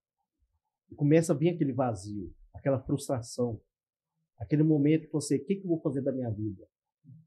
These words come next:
O que que vai ser de mim?" Porque você começa a medir as palavras das pessoas, as atitudes das pessoas. Você ouviu algo que não agradou seus ouvidos?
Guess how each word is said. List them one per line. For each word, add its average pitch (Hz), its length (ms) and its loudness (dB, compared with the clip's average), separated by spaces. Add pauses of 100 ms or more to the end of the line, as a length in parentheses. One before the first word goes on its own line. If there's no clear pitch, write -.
(580)
O - 60 -8
que 202 120 -2
que 196 60 -8
vai 156 120 4
ser 143 140 0
de 120 140 -4
mim?" 113 240 -2 (1400)
Porque 143 240 0
você 196 260 2
começa 202 360 0
a 214 40 0
medir 160 260 2
as 170 100 -2
palavras 135 500 0
das 113 160 -4
pessoas, 170 640 0
as 117 80 0
atitudes 120 460 -8
das 113 120 -8
pessoas. 151 600 -4 (460)
Você 139 240 2
ouviu 156 400 6
algo 151 300 2
que 151 120 -4
não 143 160 -2
agradou 127 360 -2
seus 123 220 -4
ouvidos? 120 400 -2